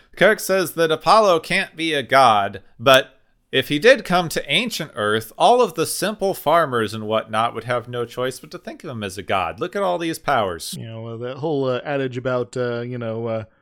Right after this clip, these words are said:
Speaker 2: you know, sufficiently advanced technology and all that.
Speaker 1: Back on the bridge, the crew is trying to turn the tractor beam around so it'll push on stuff.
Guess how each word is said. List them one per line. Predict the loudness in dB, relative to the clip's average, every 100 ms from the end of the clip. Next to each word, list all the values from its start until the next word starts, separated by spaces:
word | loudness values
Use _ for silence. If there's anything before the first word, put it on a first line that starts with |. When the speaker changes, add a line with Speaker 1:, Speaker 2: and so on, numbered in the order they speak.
| _ -12
Speaker 2:
you |
know, | -12
sufficiently | -8 -6 -2 -2
advanced | -2 -4 -6
technology | -10 -6 -4 -4 -6 -10
and |
all | -10 -12
that. | -14 -16 -20 -6
Speaker 1:
Back | 2 2 4
on | 2 2 0
the | -6
bridge, | -6 2 4 4 2 -2
the | -10
crew | -10 -2 2 4 4 2 -2 _ _ _ _ _
is | 0 0 0
trying | 0 0 0 -2
to |
turn | -4 -2 -2
the | -2
tractor | 2 2 2 0
beam | -6 -6 -2
around | 0 0 -2
so | 0 0
it'll | 0
push | -2 2 2 2
on | -2 -2
stuff. | -4 2 6 6 2 -20